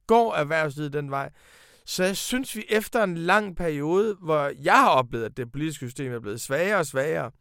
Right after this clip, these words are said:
den politiske klasse er blevet svagere og svagere, ser noget enormt interessant, som er en ny form for handlekraft på fællesskabets vegne. Og det synes jeg fandeme,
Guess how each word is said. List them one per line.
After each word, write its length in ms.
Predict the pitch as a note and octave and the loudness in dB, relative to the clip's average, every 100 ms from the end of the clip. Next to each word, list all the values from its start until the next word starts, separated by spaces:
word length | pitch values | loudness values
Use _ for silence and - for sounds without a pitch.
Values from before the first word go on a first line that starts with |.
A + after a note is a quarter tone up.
| _ _ _ _ - | _ _ _ _ -12
den 100 | D3 | -6
politiske 340 | C3 D3 C3 C3+ | -4 -4 -4 -8
klasse 440 | D3 F3+ C4 - | 0 4 4 2
er 60 | G3+ | 0
blevet 280 | C3 A2 G#2+ | 0 -6 -6
svagere 340 | A2 A2+ B2 | -4 -2 -2
og 60 | A2 | -6
svagere, 340 | A#2 A#2 C3 - _ _ _ _ _ _ _ _ _ - | -8 -8 -8 -12 _ _ _ _ _ _ _ _ _ -4
ser 240 | - B3+ | 0 0
noget 220 | A#3 F3 | 0 -2
enormt 400 | E3+ F3+ A3 G#3 | -2 0 0 0
interessant, 600 | E3+ - C#3+ - G3+ F#3+ | -6 -6 -8 -4 -4 -4
som 200 | - D3+ | -6 -4
er 140 | E3 F#3 | -2 -4
en 320 | F3 E3 E3 F#3+ | -6 -6 -2 -2
ny 280 | A#3 G3+ | -2 -6
form 340 | D#3 - G3 D#3 | -8 -4 -4 -4
for 80 | C#3+ | -8
handlekraft 560 | A#2+ E3 F3+ - C3 - | -6 -8 -10 -10 -10 -12
på 80 | |
fællesskabets 640 | C3+ D#3 D#3+ - D#3 C3 - | -6 -6 -6 -6 -6 -6 -8
vegne. 280 | A#2+ D#3 C#3+ _ _ _ _ _ - | -6 -6 -8 _ _ _ _ _ -4
Og 80 | |
det 80 | E3+ | -2
synes 180 | E3+ F#3 | -2 -6
jeg 80 | F3 | -8
fandeme, 640 | - - F3+ G#3+ C4 C3+ | -10 -2 2 2 0 -4